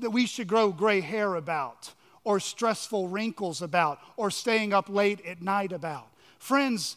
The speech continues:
one of the reasons why churches get off track is because they're focused on the wrong problem.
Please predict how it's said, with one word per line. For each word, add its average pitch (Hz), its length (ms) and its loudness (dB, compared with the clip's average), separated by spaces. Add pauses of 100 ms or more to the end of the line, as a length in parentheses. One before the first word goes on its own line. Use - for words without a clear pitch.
(160)
one 254 200 2
of 269 80 4
the 247 80 6
reasons 226 540 2
why 226 160 6
churches 233 520 -2
get 214 200 0
off 208 240 4
track 208 480 0 (360)
is - 60 -20
because 214 320 -6
they're 190 140 -6
focused 202 560 -4
on 185 100 -6
the 175 100 -6
wrong 165 360 -4
problem. 147 540 -8